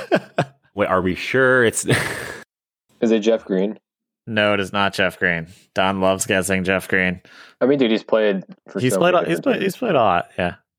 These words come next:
Speaker 1: Biz, you got a guess?
Speaker 2: Oh man, um, I might lose some
Speaker 1: Don't be,
Speaker 2: followers
Speaker 1: don't be,
Speaker 2: after
Speaker 1: don't be afraid of embarrassing yourself. Just start throwing some names out there, guys.
Speaker 3: Too, too late for that.
Speaker 2: Too late for that.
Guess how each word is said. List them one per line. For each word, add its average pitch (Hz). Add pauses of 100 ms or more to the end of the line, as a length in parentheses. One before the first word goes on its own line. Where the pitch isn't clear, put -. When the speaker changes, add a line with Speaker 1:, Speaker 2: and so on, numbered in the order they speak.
(220)
Speaker 1:
Biz, 95
you 92
got 98
a 98
guess? 98 (720)
Speaker 2:
Oh 73
man, 73 (100)
um, 92
I 98
might 90
lose 80
some 156
Speaker 1:
Don't 165
be, 180
Speaker 2:
followers 170
Speaker 1:
don't 165
be, 170
Speaker 2:
after 160
Speaker 1:
don't 165
be 165
afraid 135
of 107
embarrassing 95
yourself. 82
Just -
start 127
throwing 110
some 98
names 80
out 76
there, -
guys. 78 (420)
Speaker 3:
Too, 156
too 170
late 135
for 107
that. 82 (480)
Speaker 2:
Too 95
late 80
for -
that. 76